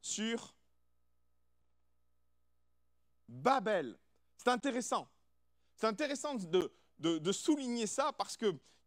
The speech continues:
il est à l'origine de beaucoup de projets sur terre. Euh, et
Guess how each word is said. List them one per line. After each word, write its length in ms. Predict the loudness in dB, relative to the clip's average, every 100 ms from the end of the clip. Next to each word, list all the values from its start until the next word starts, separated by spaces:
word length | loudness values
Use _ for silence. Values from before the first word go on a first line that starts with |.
| -2
il 120 | 0
est 140 | 2
à 60 | 2
l'origine 440 | 2 0 -4 -4
de 80 | -2
beaucoup 400 | -2 -4 -6 -6
de 40 | -8
projets 420 | -4 -2 -2 -4
sur 220 | -6 -8
terre. 380 | -2 -2 -2 -10 -20 -14 -2 2
Euh, 100 | 2 0
et 260 | -2 0